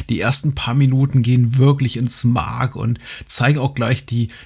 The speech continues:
Intelligenz und die intelligente Machart von David Robert Mitchell, der sich hier wirklich Genre-Klischees bedient. Man meint eigentlich schon, wenn man so dieses vorstädtische Setting sieht, man befände sich irgendwo auf der Elm Street oder in Haddonfield, Illinois, in irgendeinem Horrorfilm, der einem bereits bekannt ist aus der Kindheit und Jugend.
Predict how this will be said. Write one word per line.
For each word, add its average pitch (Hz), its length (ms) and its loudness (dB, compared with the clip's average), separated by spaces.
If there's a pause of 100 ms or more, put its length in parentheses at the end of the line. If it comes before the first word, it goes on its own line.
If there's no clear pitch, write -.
Intelligenz 139 760 2
und 117 140 -2
die 139 80 4
intelligente 139 420 4
Machart 131 460 0
von 123 200 -4
David 123 240 0
Robert 127 260 0
Mitchell, 135 380 2
der 117 80 -2
sich 123 180 -2
hier 127 220 -2
wirklich 139 240 -2 (340)
Genre-Klischees 139 840 2
bedient. 185 680 2 (320)
Man 113 320 0
meint 135 420 0
eigentlich 143 240 0
schon, 131 340 0
wenn 123 120 -2
man 120 160 0
so 120 80 -2
dieses 120 300 -2
vorstädtische 139 580 0
Setting 151 400 2
sieht, 139 180 0
man 131 140 2
befände 131 300 0
sich 113 120 -4
irgendwo 135 220 0
auf 139 100 -6
der - 160 -6
Elm 160 200 4
Street 135 440 2
oder 123 220 -2
in 123 120 -2
Haddonfield, 135 460 0
Illinois, 147 680 2
in 127 520 -2
irgendeinem 143 520 2
Horrorfilm, 139 640 2
der 110 140 -2
einem 113 260 -2
bereits 131 320 0
bekannt 156 360 0
ist 139 100 -2
aus 131 120 -2
der 117 140 -2
Kindheit 143 420 0
und 127 140 2
Jugend. 143 420 2